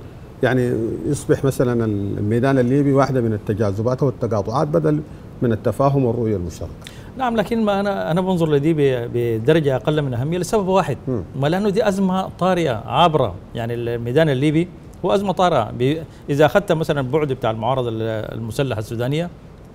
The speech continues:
Speaker 2: هي مؤكد حيوقعوا اتفاق سلام في يوم من الأيام قريبا أو بعيدا، وينتهي، تنتهي المشكلة، بمعنى أنها هي ليست مشكلة مزمنة غير مقدور عليها وستنتهي. الملف الليبي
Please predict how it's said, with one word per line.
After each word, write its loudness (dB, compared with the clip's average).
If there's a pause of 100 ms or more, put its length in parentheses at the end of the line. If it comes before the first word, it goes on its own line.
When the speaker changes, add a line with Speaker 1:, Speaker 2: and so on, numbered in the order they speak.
(120)
Speaker 2:
هي 2 (280)
مؤكد 4
حيوقعوا 4
اتفاق 0
سلام 2
في -4
يوم 2
من -2
الأيام 2
قريبا 0
أو -2 (180)
بعيدا، 2 (440)
وينتهي، 2
تنتهي 0
المشكلة، 0
بمعنى 0
أنها 4
هي 6
ليست 0
مشكلة -2
مزمنة 2 (380)
غير 6
مقدور 0
عليها 2
وستنتهي. -2
الملف -2
الليبي 2